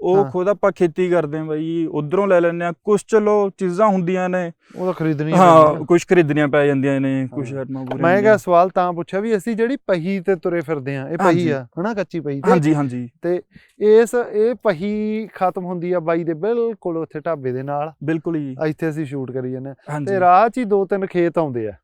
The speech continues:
Speaker 1: ਹਾਂਜੀ।
Speaker 2: ਜਿਹੜੇ ਬਾਈ ਦੇ, ਉਹ ਵੀ ਤੁਹਾਡੇ ਆਪਦੇ
Speaker 1: ਹਾਂਜੀ,
Speaker 2: ਆ
Speaker 1: ਹਾਂਜੀ।
Speaker 2: ਖੇਤ ਵਾਲੇ?
Speaker 1: ਹਾਂਜੀ, ਹਾਂਜੀ, ਇਹ ਆਪਣੀ ਆ ਜੀ, ਘਰਾਂ 'ਚ ਹੀ ਆਪਣੇ।
Speaker 2: ਤੇ ਬਾਈ ਉਹਨਾਂ
Speaker 1: ਚਾਚੇ
Speaker 2: ਤੋਂ
Speaker 1: ਤਾਏ।
Speaker 2: ਹੀ ਆਪਦੇ ਕੋਈ ਸਬਜ਼ੀਆਂ ਵਗੈਰਾ ਕੁਛ ਲੈਣੀਆਂ, ਤਾਂ ਇਹ ਵੀ ਯਾਰ ਇੱਕ ਮਤਲਬ ਮੈਨੂੰ ਪੱਖ ਵਧੀਆ ਲੱਗਿਆ
Speaker 1: ਹਾਂਜੀ
Speaker 2: ਵੀ
Speaker 1: ਬਾਈ
Speaker 2: ਯਾਰ
Speaker 1: ਜੀ।
Speaker 2: ਜਿੰਨਾ ਵੀ ਰੁਜ਼ਗਾਰ ਦਿਓ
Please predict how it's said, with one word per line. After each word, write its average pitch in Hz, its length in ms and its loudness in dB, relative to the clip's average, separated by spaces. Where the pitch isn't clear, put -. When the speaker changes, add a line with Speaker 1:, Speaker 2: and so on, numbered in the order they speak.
Speaker 1:
ਹਾਂਜੀ। 127 340 -6
Speaker 2:
ਜਿਹੜੇ 160 200 0
ਬਾਈ 156 260 2
ਦੇ, 170 80 -2
ਉਹ 196 80 -2
ਵੀ 226 80 0
ਤੁਹਾਡੇ 208 240 2
ਆਪਦੇ 190 280 4
Speaker 1:
ਹਾਂਜੀ, 202 120 6
Speaker 2:
ਆ 190 100 6
Speaker 1:
ਹਾਂਜੀ। 147 380 2
Speaker 2:
ਖੇਤ 135 180 -4
ਵਾਲੇ? 220 200 -4
Speaker 1:
ਹਾਂਜੀ, 214 220 6
ਹਾਂਜੀ, 180 300 2
ਇਹ 196 160 6
ਆਪਣੀ 156 340 -2
ਆ 131 80 -8
ਜੀ, 127 220 -8
ਘਰਾਂ 147 160 -8
'ਚ 131 120 -16
ਹੀ 127 60 -12
ਆਪਣੇ। 120 220 -18
Speaker 2:
ਤੇ 180 120 0
ਬਾਈ 202 300 4
ਉਹਨਾਂ 233 180 0
Speaker 1:
ਚਾਚੇ 269 160 0
Speaker 2:
ਤੋਂ 269 80 -2
Speaker 1:
ਤਾਏ। 254 100 2
Speaker 2:
ਹੀ 254 140 2
ਆਪਦੇ 190 520 4
ਕੋਈ 180 340 -2
ਸਬਜ਼ੀਆਂ 170 460 0
ਵਗੈਰਾ 170 300 0
ਕੁਛ 165 240 -10
ਲੈਣੀਆਂ, 147 480 -6
ਤਾਂ 247 140 2
ਇਹ 254 200 4
ਵੀ 320 140 8
ਯਾਰ 294 160 12
ਇੱਕ 254 460 2
ਮਤਲਬ 208 280 2
ਮੈਨੂੰ 214 260 0
ਪੱਖ 202 260 2
ਵਧੀਆ 208 320 -2
ਲੱਗਿਆ 175 400 -2
Speaker 1:
ਹਾਂਜੀ 143 240 0
Speaker 2:
ਵੀ - 20 -4
Speaker 1:
ਬਾਈ 220 100 -2
Speaker 2:
ਯਾਰ 233 140 4
Speaker 1:
ਜੀ। 196 60 -6
Speaker 2:
ਜਿੰਨਾ 202 340 -2
ਵੀ 240 120 0
ਰੁਜ਼ਗਾਰ 185 480 4
ਦਿਓ 160 260 0